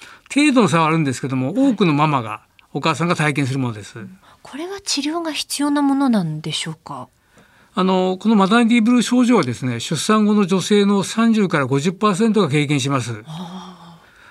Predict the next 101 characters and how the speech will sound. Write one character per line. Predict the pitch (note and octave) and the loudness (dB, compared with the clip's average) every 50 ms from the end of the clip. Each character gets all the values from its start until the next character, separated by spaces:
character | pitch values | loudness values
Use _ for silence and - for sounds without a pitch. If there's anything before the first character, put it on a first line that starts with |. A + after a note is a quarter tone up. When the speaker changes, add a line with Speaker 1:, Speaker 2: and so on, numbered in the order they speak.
| - _ _ _ | -20 _ _ _
Speaker 1:
ま | - G3+ | 0 0
あ、 | F#3 | 2
産 | - G#3+ A3 A3 | 4 4 4 4
後 | G#3 G3 | 4 4
数 | D#3 G3+ G#3+ | 4 4 4
日 | G#3 G#3 - - | 4 2 2 2
か | G#3+ | 4
ら | G3+ | 4
二 | F#3+ F3 | 4 4
週 | F3+ G#3+ | 4 4
間 | G#3+ - G#3+ G3+ F3 | 4 4 2 2 4
程 | G#3+ G#3+ G#3+ | 4 4 4
度 | F#3 E3+ | 4 2
の、 | C#3 C3+ A#2+ B2 C3+ - _ _ _ - - _ _ | 0 -2 -4 -6 -8 -14 _ _ _ -20 -20 _ _
ま | - D#3 | -2 -2
あ、 | D3+ | 0
眠 | D3 D3+ D#3+ E3+ | 0 2 2 4
れ | F3 F3 | 4 4
な | E3+ | 2
く | D#3+ | 2
な | E3 D#3+ | 0 -2
っ | D#3+ | -2
た | - C#3 | -2 -4
り | A#2 | -4
と | A2 A#2 | -4 -8
か | A2+ A2 | -10 -10
で | G#2 A2 | -12 -12
す | - - | -12 -10
ね、 | C#3+ C3+ B2 A#2 | -8 -6 -4 -4
Speaker 2:
は | G#3 A3+ A#3 A3+ | -2 -2 -2 -2
い。 | G#3 | 0
Speaker 1:
ま | G3 F#3 | 0 0
あ、 | E3 C3 | 0 0
気 | - F3 | 0 0
持 | E3 D#3 | 0 0
ち | - - | 0 -2
が | D#3 D3+ | -2 -2
落 | D3+ C#3+ - | -2 -4 -6
ち | - | -6
込 | - D#3+ D#3+ | -4 -2 -2
ん | D#3+ | 0
だ | D#3 D#3 D3+ | 0 0 -2
り、 | C3 B2 A2+ A#2 B2+ _ _ _ _ | -2 -4 -6 -8 -14 _ _ _ _
集 | - - - F#3 E3+ | -10 -6 -4 -2 -2
中 | D#3+ F#3 | 0 -2
力 | D#3 C#3 | -2 -2
が | C3 | -2
な | C#3 | -2
く | D3 | -2
な | D#3 D#3 | -2 -2
っ | D3 | 0
た | - E3 | 0 0
り | D#3+ C3+ | 0 0
と | C#3+ | -2
い | |
う | B2+ | -6
こ | B2 | -6
と | A#2+ B2 | -6 -8
が | A#2 A2+ | -8 -6
出 | A2 C#3+ E3+ | -4 -2 -2
る | F3 F#3 | -2 -2
ん | D#3 B2+ | -4 -4
で | A#2 G#2 | -6 -10
す | - | -10
け | - C3 | -10 -10
ど | B2+ | -8
も、 | C3 C3+ C3 | -8 -6 -4
Speaker 2:
え | B2+ G#3+ G#3 | -4 -2 -4
え。 | F#3+ - E3+ F3 E3 D#3+ D#3 - - - - - - - - - | -4 -6 -8 -12 -12 -12 -12 -14 -14 -16 -16 -16 -18 -18 -12 -4
Speaker 1:
ま | - F#3+ | 0 0
あ、 | F#3+ | 2
お | A#3 | 4
お | B3 C4 D4 | 4 4 4
む | D4 D#4 D4+ | 4 4 4
ね | C#4 C#4+ B3 | 2 2 0
大 | - - - C4 G#3+ | 0 0 2 2 2
抵 | - D4 C#4+ | 4 2 2
は | C4+ | 2
で | G3 F3 | 2 0
す | B2+ C3+ | -2 -2
ね、 | C3+ C3 B2 A#2 A#2+ - - - - - | -2 -2 -2 -4 -8 -12 -20 -20 -18 -6
症 | - - G#3 G#3+ | 0 2 4 4
状 | G3+ G#3+ G3+ | 6 6 4
は | E3 | 4
ま | C#3 B2+ | 2 0
あ | B2 | -2
一 | B2+ C3 - | -2 -4 -2
過 | - - F#3 E3+ | 0 0 0 2
性 | - G3+ G3 F#3+ | 2 2 2 4
で | F3+ G#3 G3 | 4 2 0
し | - - - | 0 -2 -2
て、 | E3+ D3+ C#3 B2 A#2+ | -2 0 0 0 -2
Speaker 2:
う | G3+ | -4
ん。 | G3 G#3 A3+ G#3+ G3+ F#3+ F#3 F#3 - | -8 -12 -14 -16 -18 -18 -18 -16 -12
Speaker 1:
産 | - - - G3 G3+ G#3 | -6 -2 0 2 2 2
後 | G3 F#3+ | 2 2
十 | - G#3+ A3 | 2 2 2
日 | G3+ G#3+ | 2 2
程 | - - A#3 A#3+ A3 | 2 4 4 4 4
度 | G#3 F#3 | 4 2
で | E3 G3 G#3 G#3 F#3 D#3+ - | 4 4 2 2 2 -2 -6